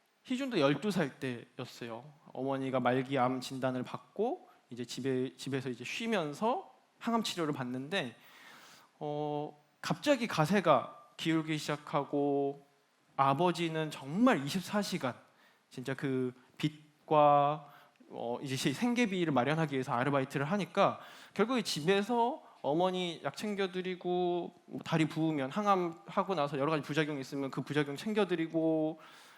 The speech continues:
뭐 동생 밥, 학교 챙겨주는 것도 다 희준의 몫이었다고 해요.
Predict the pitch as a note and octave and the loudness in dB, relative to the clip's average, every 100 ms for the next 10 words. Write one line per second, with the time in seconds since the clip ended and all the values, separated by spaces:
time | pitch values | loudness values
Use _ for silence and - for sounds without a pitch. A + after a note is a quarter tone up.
0 | - - A#2 A2+ D3+ D#3 D#3+ B2 - - | -16 -10 -8 -6 -6 -2 -2 -4 -14 -6
1 | - - - _ _ _ - - A3+ - | -6 -6 -20 _ _ _ -16 -10 -6 -2
2 | C#3+ - - - G#3+ G#3+ F#3 E3+ C#3+ - | -2 -4 -14 -6 -2 -2 -2 -2 -4 -4
3 | - E3 A3 G3+ A#3 B3 F3+ C3+ - D3 | -4 2 4 4 0 2 2 0 -2 -2
4 | C3+ B2 D3+ B2+ | -2 -4 -6 -10